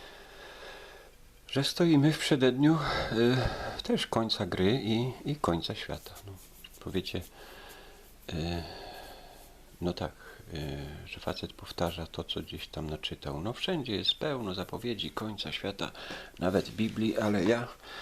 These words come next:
pokażę wam coś, co ja zrobiłem, narysowałem, kiedy lat czterdzieści prawie miałem. Tu jest nawet, zapisałem,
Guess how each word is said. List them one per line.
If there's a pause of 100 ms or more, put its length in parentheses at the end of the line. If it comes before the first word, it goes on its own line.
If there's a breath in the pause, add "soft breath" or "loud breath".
(400 loud breath)
pokażę
wam
coś, (120)
co
ja
zrobiłem, (1700 loud breath)
narysowałem, (840 loud breath)
kiedy
lat
czterdzieści
prawie
miałem. (1700 loud breath)
Tu
jest
nawet,
zapisałem,